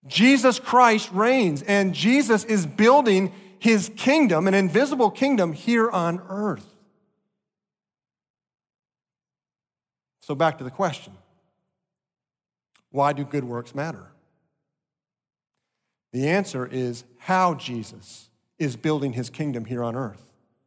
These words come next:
In Psalm two, when it says, "You shall rule them with a rod of iron,"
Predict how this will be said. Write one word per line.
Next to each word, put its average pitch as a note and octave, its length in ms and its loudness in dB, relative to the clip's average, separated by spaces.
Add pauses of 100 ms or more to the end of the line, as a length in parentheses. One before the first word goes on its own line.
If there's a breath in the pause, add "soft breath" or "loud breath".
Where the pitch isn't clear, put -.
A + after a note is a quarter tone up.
(1000)
In D3+ 200 0
Psalm F#3+ 360 2
two, G3+ 540 0 (480)
when E3+ 160 0
it F3+ 100 -2
says, G3 640 2 (680)
"You F3 140 2
shall F#3 240 2
rule F#3 220 2
them F#3+ 140 0
with F3 100 2
a E3 60 2
rod F3 240 4
of D3 80 0
iron," D#3+ 440 0